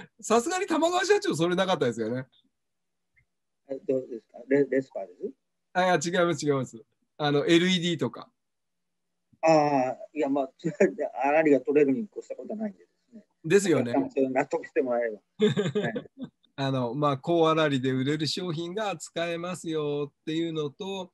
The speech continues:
Speaker 1: まあ、実際その売り方ですね。どうやって売るのっていうことで、まあ、こういうふうにテレアポしてください。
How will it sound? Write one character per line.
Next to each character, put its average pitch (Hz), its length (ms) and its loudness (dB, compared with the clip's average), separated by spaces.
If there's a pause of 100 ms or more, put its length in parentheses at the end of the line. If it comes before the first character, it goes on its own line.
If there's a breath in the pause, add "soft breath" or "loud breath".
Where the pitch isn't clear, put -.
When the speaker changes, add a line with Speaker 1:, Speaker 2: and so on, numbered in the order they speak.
(140)
Speaker 1:
ま 196 140 -4
あ、 185 40 0
実 196 340 -8
際 - 80 -6
そ 226 160 -2
の 240 180 0
売 170 160 -2
り 233 120 -2
方 247 320 -6
で 294 140 -10
す 214 140 -10
ね。 156 260 -4
ど 180 220 -2
う 202 60 0
や 180 140 -6
っ 143 40 -10
て 143 180 -4
売 143 100 -2
る 151 160 -6
の 151 220 -6
っ 147 180 -10
て 160 80 -6
い 160 140 -4
う 160 80 -6
こ 160 160 -10
と 165 200 -10
で、 202 320 -8 (220 soft breath)
ま 165 140 0
あ、 - 20 -4
こ 214 220 2
う 208 60 0
い 202 100 -8
う 190 80 -8
ふ 240 140 -8
う 262 40 -4
に 262 220 -6
テ 147 140 0
レ 147 120 0
ア 143 80 -2
ポ 139 160 -8
し - 120 -12
て 143 140 -6
く 135 120 -10
だ 127 160 -6
さ 110 280 -10
い。 92 80 -20